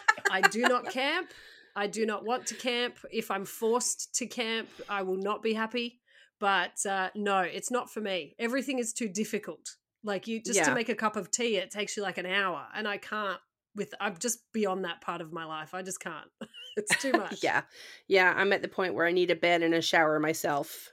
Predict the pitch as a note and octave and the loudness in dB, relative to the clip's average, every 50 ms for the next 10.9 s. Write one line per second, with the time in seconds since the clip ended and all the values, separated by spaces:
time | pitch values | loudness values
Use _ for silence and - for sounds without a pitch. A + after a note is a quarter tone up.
0 | _ - - A#3+ C4+ A#3 D#3+ - A#3 - - G3+ F#3+ F3+ E3+ D3+ C#3 - - - | _ -4 0 2 2 2 2 2 0 0 2 2 4 4 4 2 0 -2 -6 -8
1 | - - - E3 E3 D#3+ D#3 - _ _ _ _ _ _ _ _ - _ _ _ | -4 -2 -2 -2 -2 -2 -6 -8 _ _ _ _ _ _ _ _ -20 _ _ _
2 | _ _ - B3 C4 C4+ - - _ - - A3+ - - - C4+ D4 F#4 G4 - | _ _ 6 8 8 8 6 4 _ -2 -2 -2 -2 0 4 6 6 6 6 4
3 | - - - - - - B3 B3+ C4 C#4+ D4 C#4+ - - G#3+ A3 A3 - A#3 A3 | -2 -6 -4 -4 2 6 6 6 6 4 2 0 2 2 2 2 4 2 2 4
4 | G#3+ G3 G3 G3 - - A#3 B3 E4 F4+ - - C4+ B3 B3 B3+ - - F#3 F#3+ | 6 4 4 2 2 6 6 6 6 6 2 2 4 4 4 4 2 0 0 0
5 | G3+ - - C4 - - B3+ A3 - - - F#3+ F#3 F3+ F3 F3+ F#3+ G#3+ A3+ - | 0 0 -2 -4 0 2 2 2 0 0 -2 0 0 0 -2 -2 -4 -6 -6 -8
6 | - - G3 G3 F#3 F3+ E3 _ - - - D4 D4 D4+ D#4+ E4+ F4 F4 D#4+ D#4 | -2 0 2 2 2 0 -2 _ -6 -2 0 4 6 8 6 6 6 4 4 4
7 | D#4+ F4 F#4 F#4+ - - - G3 D#3+ D3+ - - _ - - - - - _ _ | 6 4 4 2 -2 -4 0 0 0 0 -2 -4 _ -6 -6 -6 -6 -8 _ _
8 | _ _ _ - F3+ F3+ - _ _ - A3+ B3+ D4 D#4+ D#4+ E4+ E4 D4+ C4 - | _ _ _ -4 -4 -4 -4 _ _ 4 4 6 6 4 4 6 6 4 4 4
9 | A3+ G#3 G3+ G3+ - - G3 F#3 F3+ F3+ F3 E3+ E3+ E3+ F3+ G3+ C4+ F4 G#4 G4 | 4 4 4 2 0 -2 0 0 2 0 0 -2 -2 0 2 4 4 4 4 4
10 | - B3+ G#3+ G3 F3+ F3 E3+ D#3+ - - D3 C#3 D3 - - - - - | 4 4 4 4 4 0 -2 -4 -2 -4 -2 -2 -4 -4 -6 -8 -10 -10